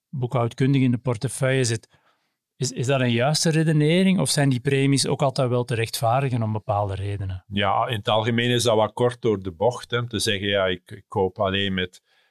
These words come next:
Speaker 2: met korting, ik koop niet met, met premie. Natuurlijk, je moet ook kijken naar de evolutie daarvan, hè. Soms worden die kortingen wel extreem.
Speaker 1: Ja.
Speaker 2: En ook premies, hè, dat is wat we de jongste, eh, jaren gezien hebben, dat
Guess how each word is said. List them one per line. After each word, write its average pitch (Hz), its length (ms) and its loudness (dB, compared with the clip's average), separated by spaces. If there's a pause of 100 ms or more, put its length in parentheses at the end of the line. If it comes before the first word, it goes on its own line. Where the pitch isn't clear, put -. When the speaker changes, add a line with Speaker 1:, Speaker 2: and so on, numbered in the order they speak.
Speaker 2:
met 95 220 -6
korting, 110 420 -4
ik 92 100 -6
koop 95 260 -6
niet 98 200 -4
met, 92 320 -8
met 92 260 -12
premie. 117 520 -2 (240)
Natuurlijk, 123 520 -2
je 113 120 -4
moet 101 160 -4
ook 104 140 -4
kijken 110 320 -2
naar 101 160 -2
de 98 80 -10
evolutie 104 680 -2
daarvan, 90 400 -4
hè. 107 80 -4
Soms 107 400 -4
worden 101 280 -2
die 90 140 -8
kortingen 98 520 -6
wel 92 200 -2
extreem. 101 800 -4
Speaker 1:
Ja. 117 260 -2 (300)
Speaker 2:
En 107 420 -2
ook 120 320 -2
premies, 117 520 -2
hè, 107 280 0
dat 98 180 -2
is 113 160 -2
wat 107 180 -4
we 104 120 -6
de 98 80 -2
jongste, 95 840 -2
eh, 95 80 -6
jaren 101 360 0
gezien 98 320 -2
hebben, 120 220 0
dat 107 200 -2